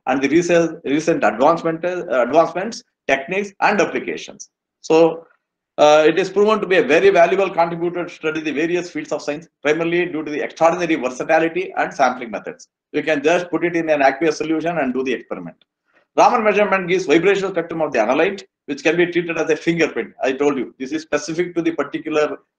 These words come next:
atoms which are involved and also the bond between them. Hence, it is a fingerprint and hence allows the easy interpretation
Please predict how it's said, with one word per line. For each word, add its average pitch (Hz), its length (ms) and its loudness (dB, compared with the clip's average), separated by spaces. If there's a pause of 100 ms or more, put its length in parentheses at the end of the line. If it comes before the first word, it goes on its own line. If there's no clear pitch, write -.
atoms 165 360 4
which 160 120 0
are 156 160 6
involved 180 400 4 (240)
and 143 180 4
also 160 300 4
the 165 140 4
bond 139 380 2
between 110 300 -4
them. 101 240 -4
Hence, 180 380 -2 (220)
it 143 120 -2
is 190 180 6
a 175 60 0
fingerprint 156 680 -4 (180)
and 135 180 -2
hence 151 220 -2
allows 156 320 0
the 143 140 -2
easy 165 340 0
interpretation 151 600 -4